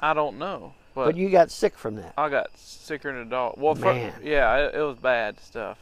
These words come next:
Speaker 2: Wow.
Speaker 1: And I said, told the doctor what I ate, 'cause it lasted for almost a week.
Speaker 2: Oh, man.
Speaker 1: And he said, "Yeah, you gotta," he told me about it. So.
Speaker 2: Well, I didn't know that.
Speaker 1: Yeah.
Speaker 2: I don't like fruit out of a bag anyway.
Speaker 1: Oh,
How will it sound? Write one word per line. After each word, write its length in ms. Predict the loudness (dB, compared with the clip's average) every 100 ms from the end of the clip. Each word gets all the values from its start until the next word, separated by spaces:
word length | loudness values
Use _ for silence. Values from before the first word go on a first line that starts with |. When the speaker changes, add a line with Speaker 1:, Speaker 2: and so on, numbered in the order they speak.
| -20 -20
Speaker 2:
Wow. 540 | -8 -4 -2 -2 -6 -10
Speaker 1:
And 220 | -12 -8
I 60 | -8
said, 420 | -4 -2 -2 -4
told 260 | -6 -4 -2
the 60 |
doctor 400 | 0 0 0 -6
what 160 | -6 -2
I 180 | 0 0
ate, 240 | -4 -8 -10
'cause 160 | -6
it 100 | -2
lasted 400 | 4 4 2 -6
for 420 | -8 -6 -4 -6 -8 -12
almost 300 | -8 -8 -8
a 40 | -10
week. 440 | -10 -10 -12 -20 -20 -18 -6
Speaker 2:
Oh, 180 | -4 -4
man. 360 | -6 -8 -8 -8
Speaker 1:
And 220 | -6 -6
he 80 | -10
said, 360 | -8 -6 -6 -6
"Yeah, 180 | -6
you 160 | -6 -6
gotta," 340 | -4 -4 -6 -10 -16 -20 -20 -20 -20 -20
he 80 |
told 280 | -16 -12 -12
me 60 | -12
about 320 | -10 -10 -10
it. 80 | -16 -20 -20
So. 200 | -18 -18 -18 -20 -20 -20 -20 -10
Speaker 2:
Well, 140 | -4 -2
I 100 | 0
didn't 220 | -2 -2
know 180 | -4 -4
that. 300 | -4 -6 -8 -14 -10
Speaker 1:
Yeah. 260 | -8 -8 -12 -20 -20 -20 -20 -12 0
Speaker 2:
I 60 |
don't 160 | 2 2
like 220 | 0 -4
fruit 280 | -4 0 2
out 140 | 2
of 80 | 2
a 80 | 0
bag 320 | 0 0 0
anyway. 380 | -6 -6 -8 2
Speaker 1:
Oh, 220 | 4 4